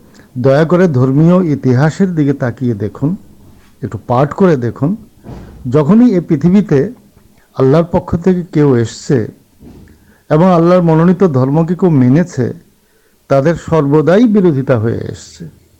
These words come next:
পাকিস্তানে বিভিন্ন সময়ে আহমদিয়া জামাতের উপরে সরকারিভাবে নির্যাতন চালানো হয়।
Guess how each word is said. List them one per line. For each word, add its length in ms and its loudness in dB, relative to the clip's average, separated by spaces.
পাকিস্তানে 680 0
বিভিন্ন 680 2
সময়ে 600 0
আহমদিয়া 480 2
জামাতের 480 0
উপরে 440 0
সরকারিভাবে 1000 0
নির্যাতন 540 0
চালানো 380 0
হয়। 180 -2